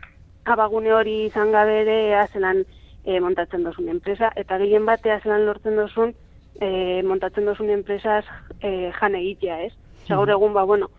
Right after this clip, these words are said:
Speaker 1: enpresa bat montatzea, lehen esaten zen urte bat tardatzen zala. Oin ja hiru urtetan jarri dute eta bost urtetan jartzen dute egonkortzea. Claro, bost urte horietan zelan jaten dugu egunero,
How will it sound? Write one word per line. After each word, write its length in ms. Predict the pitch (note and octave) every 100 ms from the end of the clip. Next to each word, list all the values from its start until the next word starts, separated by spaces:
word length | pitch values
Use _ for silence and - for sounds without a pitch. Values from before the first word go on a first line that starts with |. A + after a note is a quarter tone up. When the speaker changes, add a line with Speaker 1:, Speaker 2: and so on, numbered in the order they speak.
| - -
Speaker 1:
enpresa 300 | G#3 G3+ G#3+
bat 80 | G#3
montatzea, 580 | G#3+ G#3+ G#3+ A#3 A3+ A3+
lehen 200 | A3+ A3+
esaten 300 | A3+ A#3 A3+
zen 160 | - A#3
urte 200 | A#3+ A3+
bat 160 | F3+
tardatzen 440 | - F#3 F3+ G3+ F#3+
zala. 300 | G3+ G3+ E3 - -
Oin 200 | A3 A3
ja 100 | G#3+
hiru 200 | G#3 A3
urtetan 360 | G#3 G3+ G#3 G3+
jarri 240 | G#3 G#3
dute 180 | G#3+ A#3
eta 180 | A3 F#3+
bost 240 | F#3+ -
urtetan 360 | G#3 - G3 G3
jartzen 320 | G#3+ G#3 G#3
dute 240 | G#3 G3 G#3
egonkortzea. 720 | F#3 G3+ G3 F3+ - F#3+ F#3 - - - - -
Claro, 280 | G#3 G3 - - - - -
bost 260 | A#3 A#3 A#3
urte 180 | A3+ A#3
horietan 360 | A#3 A3 A#3+ - -
zelan 200 | A#3+ G#3+
jaten 300 | G3+ F#3+ F#3
dugu 200 | G3+ F#3+ F#3+
egunero, 540 | G#3 G#3+ F#3+ D#3+ -